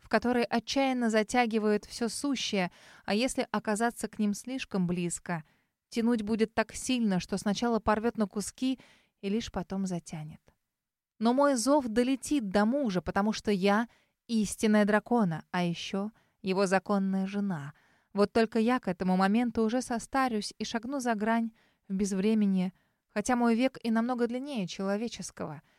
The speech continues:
И я представила, как живу без Эсфера жизнь, как рыдаю, глядя, как дети сестры меняют ипостаси,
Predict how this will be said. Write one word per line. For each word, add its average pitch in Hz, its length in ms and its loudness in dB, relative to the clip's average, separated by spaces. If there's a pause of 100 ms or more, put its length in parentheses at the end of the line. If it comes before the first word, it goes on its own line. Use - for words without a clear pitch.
(400)
И 220 80 -2
я 254 120 2
представила, 262 680 0
как 226 220 -2
живу 226 260 0
без 226 320 -4
Эсфера 220 460 -4
жизнь, 208 480 -2 (440)
как 214 200 -2
рыдаю, 226 580 4 (140)
глядя, 208 400 0
как 202 220 -2
дети 226 260 -2
сестры 226 460 -2
меняют 208 480 2
ипостаси, 190 800 -6